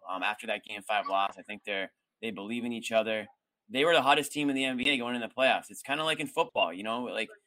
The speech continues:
if you're hot going in, you know, you can beat any team. Uh, and, you know, it, you know, it's, it's a little bit different in a seven-game series. In football, you can, a hot team can ride all the way to the Super Bowl. But in basketball,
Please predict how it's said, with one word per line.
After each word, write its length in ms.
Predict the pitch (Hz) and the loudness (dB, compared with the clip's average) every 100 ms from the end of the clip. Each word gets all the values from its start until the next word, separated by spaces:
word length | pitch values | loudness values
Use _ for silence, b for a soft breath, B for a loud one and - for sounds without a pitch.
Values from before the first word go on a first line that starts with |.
| _ - | _ -14
if 120 | 123 | -4
you're 140 | 139 | -2
hot 260 | 123 139 - | 0 0 0
going 260 | 156 147 143 | 0 0 2
in, 260 | 156 170 170 _ _ - | 0 -2 -8 _ _ -10
you 100 | 120 | -4
know, 40 | |
you 80 | 131 | -4
can 120 | 139 | -2
beat 140 | 143 139 | -2 0
any 160 | 143 143 | 0 -2
team. 340 | 147 135 90 | -4 -6 -6
Uh, 120 | 90 87 | -10 -10
and, 100 | 113 | -10
you 100 | 110 | -10
know, 120 | 92 90 | -10 -10
it, 240 | - 104 123 | -12 -10 -8
you 60 | |
know, 100 | 107 110 | -6 -6
it's, 200 | 123 - - | -8 -10 -10
it's 180 | 131 156 | -10 -4
a 40 | |
little 140 | 143 | 0
bit 120 | 151 165 | 0 0
different 220 | 160 160 | 0 0
in 40 | |
a 20 | 135 | 0
seven-game 340 | 139 135 127 | -2 -2 -4
series. 220 | 127 131 | -4 -6
In 60 | 120 | -6
football, 360 | 120 147 156 147 | -6 -2 2 4
you 140 | 143 | 2
can, 240 | 135 127 117 _ _ _ 110 | -2 -6 -8 _ _ _ 0
a 60 | |
hot 200 | 131 123 | 0 0
team 200 | - 135 | -4 -8
can 140 | 131 113 | -6 -2
ride 260 | 117 117 - - | 0 0 -4 -2
all 140 | 113 | 0
the 60 | 113 | 0
way 80 | 113 | -4
to 60 | |
the 60 | 104 | -8
Super 240 | 117 110 | -12 -10
Bowl. 300 | 113 123 123 _ _ _ 139 | -2 -2 -2 _ _ _ -2
But 100 | 131 | -2
in 120 | 123 | 2
basketball, 760 | 117 135 - 143 160 165 160 | 2 2 -2 -4 4 4 4